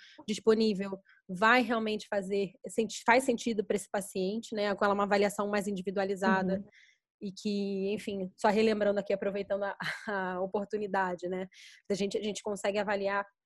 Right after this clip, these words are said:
Speaker 1: a, dentro dos valores, dentro da biografia, dentro, dentro da curva desse paciente, dentro da doença que ele já tinha e dentro da funcionalidade, o quanto que faz sentido eu usar esse recurso ou não, né? E, e o, e a questão do manejo do sintoma, a questão da,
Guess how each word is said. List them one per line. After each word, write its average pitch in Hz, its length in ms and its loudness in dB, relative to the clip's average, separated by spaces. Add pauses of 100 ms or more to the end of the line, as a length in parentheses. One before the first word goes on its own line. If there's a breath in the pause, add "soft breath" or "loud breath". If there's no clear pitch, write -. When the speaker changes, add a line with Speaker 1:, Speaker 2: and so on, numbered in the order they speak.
(240)
Speaker 1:
a, 185 180 -4
dentro 208 320 0
dos 190 120 -6
valores, 196 500 4
dentro 190 160 -4
da 202 80 0
biografia, 196 520 0
dentro, 202 280 0
dentro 196 260 -4
da 202 100 4
curva 233 340 2
desse 202 220 0
paciente, 202 540 0
dentro 190 200 -2
da 202 80 4
doença 202 360 0
que 226 100 0
ele 202 100 0
já 196 140 2
tinha 196 520 -6 (340 soft breath)
e 202 100 4
dentro 202 240 4
da 202 80 4
funcionalidade, 196 800 0
o 190 80 -10
quanto 214 240 -2
que - 120 -16
faz 202 220 -2
sentido 202 540 -4
eu 185 80 0
usar 190 200 0
esse 180 160 -6
recurso 190 500 -4
ou 214 140 2
não, 196 340 -2 (440 soft breath)
né? 196 320 0 (300)
E, 208 960 0
e 214 160 0
o, 226 80 6
e 220 100 6
a 220 80 4
questão 240 320 -2
do 240 80 0
manejo 233 400 4
do 214 100 -6
sintoma, 214 640 -2
a 202 40 -2
questão 208 360 -4
da, 202 200 2